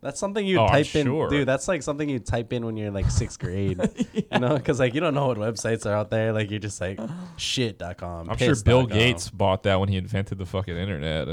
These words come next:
Speaker 2: you know?
Speaker 3: <laughs>
Speaker 2: But, yeah, dude. Um, what were we talking about right before that?
Speaker 3: I don't know. I need a fucking beer, though.
Speaker 2: Um,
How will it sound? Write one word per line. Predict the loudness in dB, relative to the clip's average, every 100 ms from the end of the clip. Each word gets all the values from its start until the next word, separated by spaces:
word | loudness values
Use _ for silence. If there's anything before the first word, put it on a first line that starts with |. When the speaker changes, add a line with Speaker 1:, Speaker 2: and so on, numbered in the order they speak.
| -6
Speaker 2:
you | -6 -6
know? | -6 -6 _ _ _ _ _ _ -8
Speaker 3:
<laughs> | -6 -4 -6 -8 -12 _ _ _ _ _ _ _ _ -20 -20 -16
Speaker 2:
But, | -10 -8 -8 -12 _ _ _ _ _ _ _ _ _ _ _ -16
yeah, | -8 -4 -4
dude. | -4 -8 -6 -6 -8 -16 -20 -20 _ _ _ _ _ _ -20 _ _ _ _ _ -16
Um, | -10 -8 -6 -8 -12 -18 -20 _ _ _ _ _ _ _
what | -10
were |
we |
talking | -6 -4
about | -2 -4
right | -4
before | -8 -6 -4
that? | -4 -8 -10
Speaker 3:
I | -8
don't | -4
know. | -4
I | -4
need | -4 -4
a |
fucking | -6 -10 -10
beer, | -10 -6 -6
though. | -6 -8 -10 -12 -14 _ -6
Speaker 2:
Um, | -4 -4 -6 -10 -14